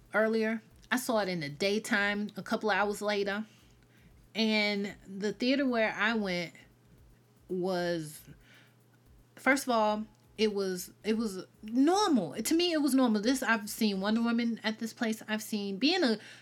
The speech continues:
casual ca-, comics fan, I like the comics, but as a teen, I read them. <laughs> But once I discovered Outside and all the pleasures that came with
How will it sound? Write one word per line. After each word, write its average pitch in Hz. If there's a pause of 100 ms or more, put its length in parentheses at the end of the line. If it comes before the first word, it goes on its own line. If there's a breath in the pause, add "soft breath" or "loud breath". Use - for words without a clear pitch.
(120 loud breath)
casual 254
ca-, 233
comics 247
fan, 247 (600 loud breath)
I 240
like 208
the 233
comics, 226
but 185 (500)
as 208
a 180
teen, 220
I 190
read 196
them. 202
<laughs> -
But 240
once 233
I 247
discovered 208
Outside 226
and 175
all 202
the 196
pleasures 214
that 202
came 202
with 180